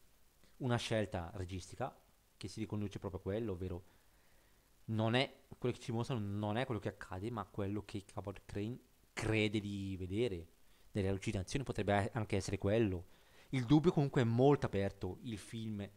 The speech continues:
non, eh, ci chiarisce tutto. Il racconto originale, a sua volta, non è che ci dà tutte queste spiegazioni. È un film molto aperto, che lascia spazio a tantissime interpretazioni,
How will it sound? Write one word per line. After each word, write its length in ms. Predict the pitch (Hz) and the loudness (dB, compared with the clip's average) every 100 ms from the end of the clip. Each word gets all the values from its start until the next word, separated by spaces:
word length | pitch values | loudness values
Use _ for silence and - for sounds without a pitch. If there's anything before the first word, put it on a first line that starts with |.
| - - - - - - - | -20 -20 -20 -20 -20 -20 -10
non, 420 | 107 104 104 101 | -4 0 0 0
eh, 280 | 98 95 95 | 0 0 -2
ci 120 | - | -4
chiarisce 320 | - 95 - | -2 -2 -2
tutto. 540 | - 104 - 147 170 - - - | -6 -6 -2 0 0 -4 -20 -8
Il 120 | - 135 | 4 4
racconto 320 | 127 156 156 | 6 4 4
originale, 640 | 123 113 123 160 101 87 | 4 4 4 4 0 -4
a 100 | - | -6
sua 140 | 95 104 | -2 0
volta, 380 | 95 104 104 95 | 0 0 -2 -2
non 380 | 98 101 104 | -2 -4 -2
è 120 | 107 104 | -4 -6
che 120 | - | -6
ci 140 | - | -4
dà 480 | 101 101 98 95 92 | -2 -2 -2 -2 -6
tutte 180 | - 107 | -8 -6
queste 220 | - 98 | -6 -4
spiegazioni. 800 | 104 110 110 - 113 107 113 175 - - - - - - - - - | -4 -2 -2 0 0 0 0 -4 -8 -20 -20 -20 -20 -20 -20 -20 2
È 100 | 190 | 4
un 120 | 196 | 6
film 280 | - 190 156 | 6 8 10
molto 580 | 135 143 185 190 185 135 | 10 12 12 12 12 6
aperto, 680 | - 101 113 - 160 190 - | 8 6 6 4 4 4 2
che 160 | 135 | 2
lascia 640 | 123 117 110 131 123 113 98 | 4 2 4 6 8 6 4
spazio 340 | - 117 123 | 2 -2 -2
a 60 | - | 0
tantissime 600 | 117 120 - 151 - 110 | 2 2 0 -4 0 0
interpretazioni, 880 | 95 92 101 131 - 110 107 147 | 0 -2 -2 -4 -2 0 0 -2